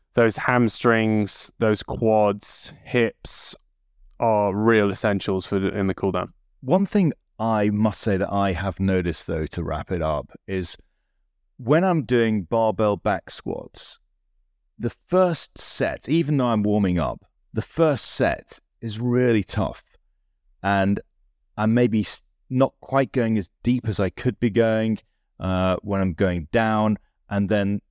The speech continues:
Speaker 2: it just feels very hard. But then the second set suddenly gets dramatically easier.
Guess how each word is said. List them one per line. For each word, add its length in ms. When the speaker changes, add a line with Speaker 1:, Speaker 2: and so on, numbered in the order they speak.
Speaker 2:
it 180
just 280
feels 440
very 720
hard. 640
But 120
then 180
the 60
second 520
set 280
suddenly 300
gets 220
dramatically 640
easier. 480